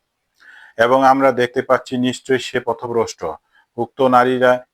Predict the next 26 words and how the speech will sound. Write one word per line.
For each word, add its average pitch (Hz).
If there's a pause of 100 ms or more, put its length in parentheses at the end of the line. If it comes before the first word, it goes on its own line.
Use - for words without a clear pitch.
এই 123
কথাগুলি 123
বলা 117
বলি 123
শুরু 120
করলো। 95 (340)
জুলেখা 120
যখন 123
তাদের 120
এই 120
সমালোচনার 117
কথা 117 (220)
শু-, -
উম, 123
শুনতে 123
পারলো 117
এবং 117
বুঝতে 110
পারলো, 117 (280)
তখন 117
ওই 131
নারীদেরকে 113 (300)
চিঠি 127
দ্বারা 117
দাওয়াত 113
করলো 101